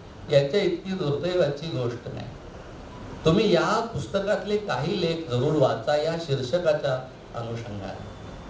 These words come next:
म्हणजे उदाहरणार्थ मी आपल्याला सांगेन की श्यामच्या आईचा अस्वीकार या संदर्भामध्ये एक लेख आहे. म्हणजे त्याच्यातला जो ग्रे थिंकर आहे, तो मला इथे भेटतो.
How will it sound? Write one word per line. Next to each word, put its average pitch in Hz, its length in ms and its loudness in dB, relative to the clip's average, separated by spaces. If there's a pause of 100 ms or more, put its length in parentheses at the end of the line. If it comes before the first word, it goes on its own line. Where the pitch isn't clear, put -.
(240)
म्हणजे 190 180 6
उदाहरणार्थ 185 720 4
मी 185 160 2
आपल्याला 147 480 2
सांगेन 107 500 -8 (1500)
की 247 140 2
श्यामच्या 240 560 4
आईचा 208 400 2
अस्वीकार 147 840 4
या 160 360 4
संदर्भामध्ये 160 680 4
एक 143 340 0
लेख 113 320 -6
आहे. - 140 -8 (540)
म्हणजे 175 300 4
त्याच्यातला 196 540 2
जो 202 180 2
ग्रे 190 460 2
थिंकर 165 380 2
आहे, - 140 0 (960)
तो 196 200 6
मला 180 420 2 (200)
इथे 151 220 -4
भेटतो. 107 460 -6